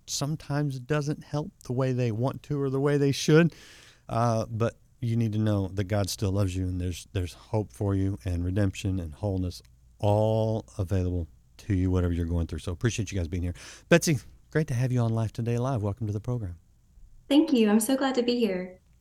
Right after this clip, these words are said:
Speaker 1: So hopefully I didn't tell too much of your story. L-, before we
Speaker 2: Mm-hmm.
Speaker 1: get into some of your story, uh, just remind people of, of some of the, the fiction novels that you've written that they may have seen, some of the romance.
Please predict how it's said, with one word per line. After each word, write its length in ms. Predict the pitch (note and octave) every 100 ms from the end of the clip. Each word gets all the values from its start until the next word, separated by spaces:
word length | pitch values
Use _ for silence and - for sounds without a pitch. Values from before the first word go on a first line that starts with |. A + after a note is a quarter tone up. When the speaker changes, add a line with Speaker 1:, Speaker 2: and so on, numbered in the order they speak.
| -
Speaker 1:
So 180 | - F#2+
hopefully 280 | A#2 B2+ A2+
I 40 |
didn't 280 | G#2+ F#2+ F#2 - - -
tell 160 | G#2+
too 220 | - -
much 240 | A2 F2+ -
of 80 | E2
your 80 | E2+
story. 400 | - F2 F2 G#2
L-, 180 | C3 D3+
before 280 | C3+ G3 A#3+
we 80 | A3
Speaker 2:
Mm-hmm. 100 | G#3+
Speaker 1:
get 120 | C#3
into 380 | B2+ - A#2+ G2+ - - - _ -
some 180 | - B2+
of 80 |
your 100 | A2
story, 520 | F#2 - B2+ G#2 F#2 - - - -
uh, 240 | A#2+ A#2 G#2+
just 240 | C3+ F3 - - _ C#3
remind 440 | C#3+ E3+ F3+ D3+
people 380 | C3+ C3 B2 A2+
of, 140 | G#2
of 160 | G#2+ G2
some 240 | - B2+
of 80 | A#2
the, 320 | G#2+ G2 F#2+ -
the 340 | G2 F#2 F2+ - -
fiction 400 | C3+ - A2 G2
novels 400 | F#2 F2 F2+ E2+
that 100 | F#2+
you've 160 | F#2 F2
written 260 | E2+ G#2+
that 200 | G2 G2+
they 120 | G2+
may 180 | G2+ F#2
have 160 | F#2 D#2+
seen, 280 | - F2 E2+
some 160 | A2+
of 60 | F#2+
the 60 |
romance. 420 | F#2+ E2+ D#2+ -